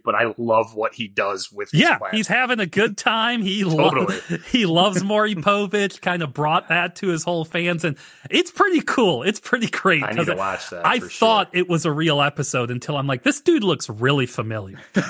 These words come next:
Speaker 1: Well, Lil Nas X is one of the most famous people on the planet.
Speaker 2: Yeah, and there was also a Jimmy Kimmel Live spoof with, with Maury doing a paternity test involving Matt Damon, Jimmy Kimmel, and Kimmel's wife.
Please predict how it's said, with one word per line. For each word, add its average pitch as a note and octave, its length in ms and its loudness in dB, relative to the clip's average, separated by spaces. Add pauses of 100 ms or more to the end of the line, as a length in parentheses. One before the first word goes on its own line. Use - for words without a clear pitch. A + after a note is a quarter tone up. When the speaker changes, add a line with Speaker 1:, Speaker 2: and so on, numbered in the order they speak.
(640)
Speaker 1:
Well, F3+ 80 -4
Lil D#3+ 220 0
Nas D#3 260 2
X - 220 0
is - 120 -10
one B2+ 160 -10
of A#2 120 -8 (240)
the C#3+ 160 -8
most G#3+ 240 -4
famous E3 400 -8
people E3 360 -14
on C#3+ 120 -10
the A#2 60 -16
planet. B2 520 -10 (140)
Speaker 2:
Yeah, A#2 460 0
and D#3 260 2
there E3 240 2
was D#3 140 0
also E3+ 280 2
a D3 60 2
Jimmy D#3 280 -2
Kimmel C#3 380 -2
Live C#3+ 400 2
spoof D3 560 0
with, B2+ 340 0 (120)
with C3 340 0 (140)
Maury C#3 640 4 (100)
doing C3+ 280 0
a B2+ 40 -2
paternity C3 500 0
test C3 380 -2
involving B2 560 0
Matt B2+ 280 0
Damon, C3 460 0
Jimmy B2+ 240 -2
Kimmel, B2+ 380 -2
and A2+ 160 -4
Kimmel's B2 380 -2
wife. B2+ 420 0